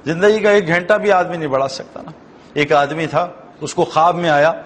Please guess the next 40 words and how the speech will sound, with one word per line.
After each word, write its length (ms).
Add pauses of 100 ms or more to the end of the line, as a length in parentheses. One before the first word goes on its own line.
(320)
कि 60
आज 260
मैं 340 (200)
दो 160
लाख 280
आदमी 440 (320)
दुनिया 280
से 120
उठाने 400
आ, 160 (240)
आ 140
रहा 120
हूँ, 100 (240)
फरिश्ता 360
आ 80
रहा 100
है 60
दो 100
लाख 260
आदमी 260
लेने। 200 (400)
ख्वाब 200
में 120
आया, 200
कोई 160
आवाज 380
आई, 60 (540)
तो 80
उसने 240
ऐसे 420
उठा, 480 (220)
तो 60
उसने 240
देखा 360 (360)
दो 160
लाख 340
की 60
लिस्ट 280
लंबी 400
थी, 280